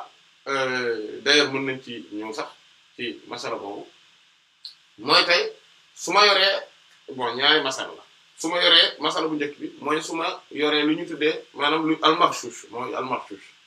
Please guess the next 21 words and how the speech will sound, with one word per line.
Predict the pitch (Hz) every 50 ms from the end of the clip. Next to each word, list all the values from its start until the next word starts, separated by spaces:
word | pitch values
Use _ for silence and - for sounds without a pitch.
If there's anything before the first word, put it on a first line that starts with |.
| _
maanaam, | - - 123 131 - - - _ _ _ _ _ _ _ _ _ _ _
euh, | - 127 131 131 117 -
ak | 131 - -
xaalis | - 151 170 196 185 -
tamit, | - 120 113 101 -
c'est | - - 127
la | 123 123
même | 120 135 139
chose. | 135 117 98 87 - - _ _ _ _ _ _ _ _ -
Al-maghshush | 113 123 139 135 135 135 139 139 139 139 143 143 - 135 104 - -
mooy | 113 120 135 151 160
loo | 160 156 156
xamante | 151 151 156 147 139 135 131
ne | 139 156 - - _ _ _ _ _ _ _ _ _ _ _ -
dama | 120 135 175
am | 196 202
benn | 190 208 202 190 180
matériel, | 175 175 175 160 139 131 113 101 98 - _ _ _ _ _ _ _ _ _ _ _ _ _ _ _ _ -
maanaam, | 104 113 135 160 165 - - _ _ _ _ _ _ _ _
par | - 117 123
exemple | 127 131 143 151 -